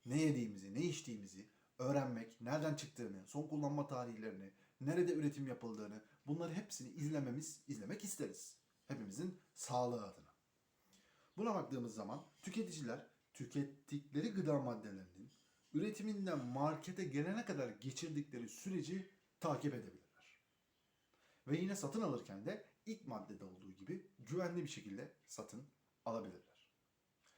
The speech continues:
Yine ticaret konusu. E-ticaret, dünya üzerindeki ticaret, dönen ticaret ve para transferleri de Bitcoin, e, veya, e, blockchain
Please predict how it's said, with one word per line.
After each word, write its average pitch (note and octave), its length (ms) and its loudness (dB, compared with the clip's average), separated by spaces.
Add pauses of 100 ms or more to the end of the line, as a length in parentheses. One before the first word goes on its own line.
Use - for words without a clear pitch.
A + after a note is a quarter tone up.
(100)
Yine F#3+ 220 2
ticaret E3 400 2
konusu. - 320 -6 (440)
E-ticaret, D3+ 600 0 (440)
dünya D3+ 380 2
üzerindeki D3 520 -2
ticaret, A#2+ 600 -2 (960)
dönen B2+ 320 2
ticaret B2 480 -2 (240)
ve B2 100 -2
para D#3 220 2
transferleri D3+ 540 -2
de C#3 120 -2
Bitcoin, C3+ 520 -4 (480)
e, A2+ 260 -6
veya, B2 440 -2 (540)
e, A2 100 -16 (580)
blockchain B2 640 0